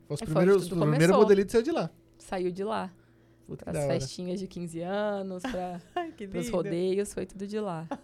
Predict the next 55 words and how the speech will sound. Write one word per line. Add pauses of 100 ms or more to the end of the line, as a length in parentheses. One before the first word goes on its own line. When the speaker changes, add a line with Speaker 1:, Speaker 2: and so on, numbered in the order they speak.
Speaker 1:
Não,
show,
show
de
bola. (100)
Speaker 3:
<laughs>
Emocionante.
Speaker 1:
E,
e,
não,
e,
e
saber,
né,
que
eu, (640)
eu, (100)
eu,
quando
ela
começou
a
falar,
né,
que
sentia
falta
de
alguma
coisa
e
por
isso
que
ela
criou
e
que
ela
pensou
nisso, (280)
me
lembra
muitas
pessoas
que
passaram
aqui,
por
exemplo,
o
Alan,
né,
que
falou,